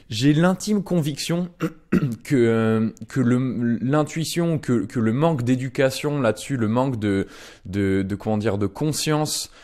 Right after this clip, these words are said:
ou de, ouais, de conscience que ça existe et de conscience que c'est vraiment un outil à part entière. Parce que, tu sais, c'est pas, comment dire, c'est pas classe aujourd'hui d'avoir de l'intuition, ça a pas la classe, c'est clair, parce que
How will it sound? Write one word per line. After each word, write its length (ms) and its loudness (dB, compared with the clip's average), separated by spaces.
ou 120 -2
de, 640 0
ouais, 180 4
de 100 0
conscience 600 -2
que 120 0
ça 200 -2
existe 380 -4
et 40 0
de 80 2
conscience 600 -2
que 80 -6
c'est 160 -2
vraiment 360 2
un 100 2
outil 280 -2
à 80 2
part 160 0
entière. 420 -2
Parce 160 0
que, 80 -2
tu 80 -2
sais, 160 4
c'est 180 -2
pas, 280 4
comment 240 0
dire, 160 0
c'est 160 -2
pas 160 2
classe 580 2
aujourd'hui 440 0
d'avoir 260 6
de 80 0
l'intuition, 560 -2
ça 180 -4
a 40 -2
pas 120 0
la 120 2
classe, 380 0
c'est 140 -4
clair, 300 -2
parce 200 -2
que 220 -2